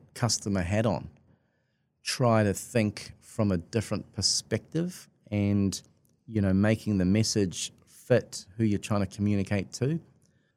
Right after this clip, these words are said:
I've been talking with some of my clients around their communication stuff, and a big thing is, um,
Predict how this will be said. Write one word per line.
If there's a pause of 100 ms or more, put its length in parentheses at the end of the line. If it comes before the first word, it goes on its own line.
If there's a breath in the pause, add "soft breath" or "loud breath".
(320)
I've
been (160)
talking
with
some
of
my
clients
around
their
communication
stuff, (320)
and
a
big
thing
is,
um,